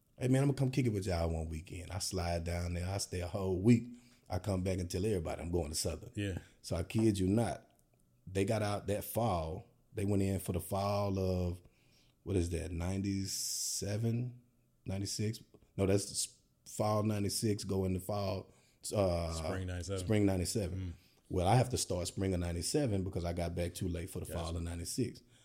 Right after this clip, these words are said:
Speaker 1: I kid you not, this how unguided and misguided I was. My homeboy Travis, he was like, "Hey," I told him, I said, "Hey, when you go back to school, I'm gonna catch a ride with you."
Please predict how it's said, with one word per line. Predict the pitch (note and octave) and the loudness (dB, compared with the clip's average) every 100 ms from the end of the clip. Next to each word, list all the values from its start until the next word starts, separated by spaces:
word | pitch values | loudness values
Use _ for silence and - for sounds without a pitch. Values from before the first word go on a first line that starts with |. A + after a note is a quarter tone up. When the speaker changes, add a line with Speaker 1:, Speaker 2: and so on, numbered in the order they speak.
| - | -10
Speaker 1:
I | - | -8
kid | - C3 B2 | 4 6 8
you | A#2 | 6
not, | B2+ G2+ G#2 | 4 4 2
this | C3 | 4
how | C3+ A#2+ G#2+ - - | 4 2 0 -2 0
unguided | A#2 C3 G#2 G#2 C3 G#2 - - | 6 6 8 6 6 4 2 2
and | F2+ | 6
misguided | A#2 A2+ A2 A#2+ G#2+ F2+ | 6 6 2 2 4 4
I | E2+ | 4
was. | F2 E2+ F2 F#2 - _ _ _ _ _ _ _ _ _ _ _ _ - | 2 0 -2 -6 -14 _ _ _ _ _ _ _ _ _ _ _ _ -2
My | F#2 F2+ | 2 4
homeboy | B2 C#3 C3 B2+ B2 A#2+ | 4 4 4 4 4 2
Travis, | - A#2+ E2+ - - - _ _ _ _ _ _ _ _ _ _ - | 6 6 6 2 -10 -12 _ _ _ _ _ _ _ _ _ _ 0
he | A2 | 4
was | G2 | 4
like, | F2 D#2+ D#2+ | 4 2 4
"Hey," | G2 G2+ D2+ - - _ _ _ _ _ - | 8 8 6 -4 -18 _ _ _ _ _ -4
I | A2+ | 2
told | - C#3 F2 | 8 8 8
him, | E2 | 4
I | |
said, | F2 F2+ | 2 2
"Hey, | F#2 | 4
when | F2+ | 2
you | F#2 | 2
go | G#2+ | 2
back | G2 F#2+ | 2 0
to | F#2 | -2
school, | - C3 G#2+ F2+ A2 _ _ - | 0 2 2 0 -4 _ _ -8
I'm | F2 | -4
gonna | F2+ | 0
catch | F#2+ | 0
a | F#2 | 4
ride | F2 E2+ D2 | 4 4 2
with | D2+ D#2 | -2 -6
you." | - | -12